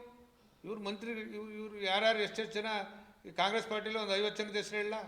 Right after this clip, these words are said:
ಕುಟುಂಬ ರಾಜಕಾರಣದ? ಹೇಳ್ತಾರೆ, ನಮ್ದೇನು, ಮೊನ್ನೆ ಹೇಳಿದೆ ನಾನು, ರಾಜಕೀಯವಾದಂಥ ಕಾಂಗ್ರೆಸ್ ಪಾರ್ಟಿನಲ್ಲಿ ಭೂಕಂಪ ಆಯ್ತದೆ ಅಂತೇಳಿ. ಏನಾಯ್ತದೆ ಈಗ? ಫುಡ್ ಮಿನಿಸ್ಟರ್ ಹೇಳ್ತಾರೆ ಒಪ್ಪಂದ ಆಗದೆ ಅಂತಾರೆ,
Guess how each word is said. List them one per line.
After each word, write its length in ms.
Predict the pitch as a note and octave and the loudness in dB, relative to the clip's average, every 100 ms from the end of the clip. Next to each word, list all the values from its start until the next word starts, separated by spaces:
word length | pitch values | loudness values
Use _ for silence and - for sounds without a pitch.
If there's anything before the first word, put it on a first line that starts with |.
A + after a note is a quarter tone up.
| - - - _ _ - - | -12 -20 -20 _ _ -20 -12
ಕುಟುಂಬ 220 | - G3 G3+ | -8 -2 4
ರಾಜಕಾರಣದ? 540 | G3+ G3 G3 F#3+ F#3+ G3 F3 - - _ _ _ _ _ _ _ _ _ _ _ _ _ _ | 4 4 -4 -2 -2 -4 -6 -16 -20 _ _ _ _ _ _ _ _ _ _ _ _ _ _
ಹೇಳ್ತಾರೆ, 440 | - G#3 G#3 G#3 F#3 | 4 4 4 0 0
ನಮ್ದೇನು, 460 | D#3+ F3 G3 F#3+ F#3 F3 - - _ | -2 -4 -4 -4 -12 -16 -18 -20 _
ಮೊನ್ನೆ 160 | F3 G3 | -6 4
ಹೇಳಿದೆ 300 | G3 G#3+ G3 | 8 8 6
ನಾನು, 360 | E3+ D3 C#3+ - | 2 0 -6 -2
ರಾಜಕೀಯವಾದಂಥ 680 | F#3 F#3+ F#3+ F#3+ F#3 F3+ G#3+ A#3+ | -2 0 0 2 0 -4 -4 -2
ಕಾಂಗ್ರೆಸ್ 340 | F#3 F3+ F#3 F#3+ | -2 -2 -4 -4
ಪಾರ್ಟಿನಲ್ಲಿ 460 | E3 E3 F3+ A3 | -6 -8 -10 -8
ಭೂಕಂಪ 300 | F3 E3+ E3 | -6 -6 -2
ಆಯ್ತದೆ 340 | D#3+ D3+ C#3+ C#3+ | -4 -4 -10 -12
ಅಂತೇಳಿ. 340 | C#3+ C#3 C3+ - _ _ _ _ - | -12 -14 -14 -20 _ _ _ _ -2
ಏನಾಯ್ತದೆ 480 | G3+ G#3 G3+ F#3+ G3 | 2 2 2 2 2
ಈಗ? 100 | G3 G#3+ - - - - _ - - _ _ _ _ _ _ _ _ _ _ - - | 0 -2 -8 -18 -20 -20 _ -20 -20 _ _ _ _ _ _ _ _ _ _ -20 -6
ಫುಡ್ 140 | G3 F#3+ | -2 0
ಮಿನಿಸ್ಟರ್ 360 | G#3 A3 G#3+ | 2 2 2
ಹೇಳ್ತಾರೆ 300 | G#3 G3+ G#3 | 0 2 4
ಒಪ್ಪಂದ 280 | A#3 A#3 A#3 | 4 6 10
ಆಗದೆ 260 | A3 G#3+ F#3 | 10 10 6
ಅಂತಾರೆ, 300 | D#3+ D#3 | 0 -4